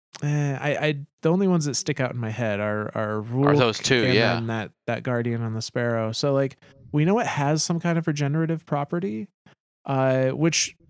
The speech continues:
Speaker 1: could explain how it helped, you know, w-, wake up Osiris. But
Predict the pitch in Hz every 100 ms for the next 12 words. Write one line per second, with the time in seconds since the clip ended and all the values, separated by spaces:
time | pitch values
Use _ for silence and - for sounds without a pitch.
0 | _ - 165 165 214 - 143 123 120 170
1 | 180 _ - 139 131 135 131 - - 131
2 | 120 - - - _ _ _ _ - 123
3 | 110 110 107 - - 131 - _ _ -
4 | - - 127 123 131 123 123 - 120 160
5 | 175 151 123 120 - _ _ _ _ _
6 | _ 147 135 151 143 139 131